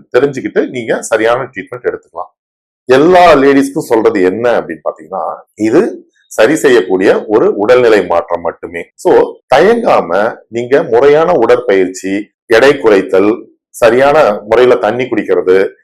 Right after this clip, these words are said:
இது எல்லாமே நீங்க பண்றீங்க, சரியான ட்ரீட்மெண்ட் எடுத்துக்கிறீங்க அப்படின்னா, நீங்க இந்த பிரச்சனையில இருந்து வெளிவந்து சந்தோஷமா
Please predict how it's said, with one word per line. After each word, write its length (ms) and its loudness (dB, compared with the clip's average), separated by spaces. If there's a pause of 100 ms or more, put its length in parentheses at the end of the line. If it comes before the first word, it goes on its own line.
(200)
இது 100 -2 (100)
எல்லாமே 380 2
நீங்க 160 -4 (100)
பண்றீங்க, 360 -2 (320)
சரியான 440 0
ட்ரீட்மெண்ட் 380 -4
எடுத்துக்கிறீங்க 500 -2
அப்படின்னா, 360 -8 (580)
நீங்க 240 -2 (140)
இந்த 160 -8
பிரச்சனையில 300 -4
இருந்து 240 -4
வெளிவந்து 280 -2 (100)
சந்தோஷமா 400 -4